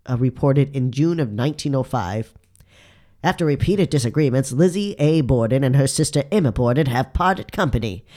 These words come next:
Several days ago, Miss Emma packed up her belongings, calling a moving wagon, and shook the dust of the French Street home, where they have lived together ever since the acquittal in their famous murder trial, from her feet. She is reported to have moved to Fairhaven.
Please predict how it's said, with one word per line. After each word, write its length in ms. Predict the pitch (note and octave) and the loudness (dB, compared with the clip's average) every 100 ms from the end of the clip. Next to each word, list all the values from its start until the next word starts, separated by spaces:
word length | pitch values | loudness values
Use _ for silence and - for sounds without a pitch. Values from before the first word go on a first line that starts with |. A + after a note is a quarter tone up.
| - | -20
Several 320 | - G#3 D#3 C#3+ | -2 0 2 2
days 200 | D3 B2+ | 2 0
ago, 280 | B2 C3+ | 0 2
Miss 200 | C3 C3 - | 2 0 0
Emma 160 | C#3 C3+ | 0 0
packed 320 | - E3 - | 0 0 -2
up 120 | D3+ | -2
her 60 | B2+ | -2
belongings, 680 | C3+ A#2 A2 A#2+ C3 C3 | 0 0 0 0 0 -2
calling 500 | - F3+ F3 F#3 F#3 | -2 2 2 0 -4
a 80 | A#2+ | -4
moving 420 | B2 D3 D#3+ B2+ | 0 2 2 2
wagon, 380 | B2 A#2 A#2+ D3 C#3+ - | 0 0 0 -2 -4 -4
and 120 | B2+ | -4
shook 320 | - A#3 A3+ | 0 -2 -2
the 60 | C#3+ | -6
dust 440 | C#3+ - G3 - | -2 -2 -2 -4
of 160 | A#2 F#2+ | -10 -10
the 80 | A2+ | -12
French 380 | - - G3+ - | -6 -2 -2 -2
Street 240 | - E3+ | -2 -2
home, 380 | B2+ B2 A2 A#2 - - - | 0 -4 -4 -8 -10 -10 0
where 100 | C#3+ | 2
they 100 | C#3+ | 2
have 120 | B2 | 2
lived 320 | B2+ F#3 G3+ | 2 0 0
together 320 | D#3+ C3+ C#3 | 0 2 0
ever 200 | - F3 | 0 -2
since 280 | F#3 - C#3 | -2 -2 -2
the 120 | - C#3 - | -2 -4 -4
acquittal 500 | - - A3 C#3 C#3 | -8 -2 2 2 2
in 120 | C#3+ | 2
their 100 | C#3+ | 0
famous 560 | - - G3 F#3+ G3 | -2 -2 0 0 -2
murder 360 | C3+ C3+ F3 E3+ | 0 2 2 0
trial, 360 | - B2 A2+ A#2 | -2 -2 0 0
from 160 | - A#2 | -2 -2
her 160 | C3 | -4
feet. 500 | - - C3 - - - _ - - | -6 -8 -10 -10 -16 -16 _ -20 -16
She 220 | - D3 | -2 2
is 100 | D3 | 4
reported 440 | C3 C#3 G3+ G3 G3+ | 2 0 0 0 2
to 80 | E3 | 0
have 120 | B2 | 2
moved 280 | D#3 F3 - | 2 2 0
to 80 | |
Fairhaven. 760 | - - G3 F#3 B2+ B2 C3 | -2 0 0 0 0 -2 -2